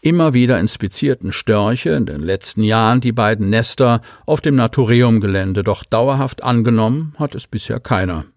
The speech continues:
Ein Grund könnte sein, dass das Nest den Tieren nicht komfortabel genug war. Der Storch von heute ist da ein bisschen verwöhnt, scherzt Parkmanager Thomas Bock. Um Abhilfe zu schaffen, baute das Team jetzt zwei stabile Nistkörbe.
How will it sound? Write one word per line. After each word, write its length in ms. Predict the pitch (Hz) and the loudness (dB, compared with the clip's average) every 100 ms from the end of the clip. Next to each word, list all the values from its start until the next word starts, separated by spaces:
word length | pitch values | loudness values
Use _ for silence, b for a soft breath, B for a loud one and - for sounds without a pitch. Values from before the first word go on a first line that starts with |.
| _ | _
Ein 180 | - 117 | -2 2
Grund 260 | 113 143 143 | 2 0 0
könnte 260 | 139 156 | 0 0
sein, 360 | 127 131 143 151 B B B | 2 4 2 0 B B B
dass 160 | - | -2
das 220 | - 123 123 | 0 0 2
Nest 340 | 143 - - | 0 -2 -2
den 140 | 120 | -2
Tieren 320 | - 135 131 127 | 0 0 2 2
nicht 180 | 127 | 0
komfortabel 840 | - 131 123 120 - 139 151 123 95 | -2 -2 0 -2 -4 -2 0 2 0
genug 440 | 98 90 95 - | -4 -6 -8 -10
war. 260 | 92 110 110 | -10 -10 -8
Der 100 | 101 | -6
Storch 400 | 107 - 123 147 | -6 -2 0 0
von 200 | - 95 | -2 0
heute 400 | 107 127 127 135 131 B B 277 | 2 2 2 0 -2 B B -2
ist 260 | 214 - | -2 0
da 80 | 127 | -2
ein 180 | 107 113 | -2 -2
bisschen 360 | 113 92 110 | -2 -2 -2
verwöhnt, 560 | 104 123 120 127 113 98 | 0 2 4 4 4 0
scherzt 560 | - 120 120 - - - | -2 -2 -2 -6 -10 -4
Parkmanager 880 | 117 113 - 107 101 - 98 104 - | -4 -2 -4 -4 -4 -4 -4 -4 -4
Thomas 400 | 120 92 98 - | -4 -4 -6 -2
Bock. 400 | 110 104 - - _ _ _ _ _ _ _ | 0 0 -8 -20 _ _ _ _ _ _ _
Um 280 | 120 95 - | 0 0 -2
Abhilfe 440 | - 160 117 87 90 | -2 -2 -2 -2 -6
zu 140 | - | -6
schaffen, 440 | - 107 101 160 156 | -2 0 0 0 2
baute 280 | 131 143 | 0 0
das 200 | 131 113 | 0 0
Team 280 | - 165 151 | -2 0 2
jetzt 320 | 123 - - | 2 0 -6
zwei 260 | - 117 87 | -2 0 0
stabile 480 | - 131 104 90 113 | -2 -2 -2 0 2
Nistkörbe. 840 | 120 - - 117 98 92 92 107 | 2 0 -2 0 0 -2 -4 -8